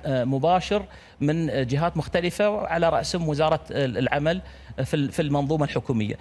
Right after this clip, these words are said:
فهذا أعتقد اللي كان ينقص في السابق، إن، إن خلينا نقول يعني جهة يعني موثوق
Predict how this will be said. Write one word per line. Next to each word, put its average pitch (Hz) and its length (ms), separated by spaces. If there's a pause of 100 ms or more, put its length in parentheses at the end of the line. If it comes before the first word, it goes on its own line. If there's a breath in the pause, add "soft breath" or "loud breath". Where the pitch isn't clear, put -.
(180 loud breath)
فهذا 220 200
أعتقد 226 280
اللي 180 140
كان 208 260
ينقص 185 300
في - 60
السابق، 135 400 (140)
إن، 139 180
إن 131 260
خلينا 160 260
نقول 165 200 (340 loud breath)
يعني 135 420
جهة 180 460
يعني 120 340
موثوق 139 440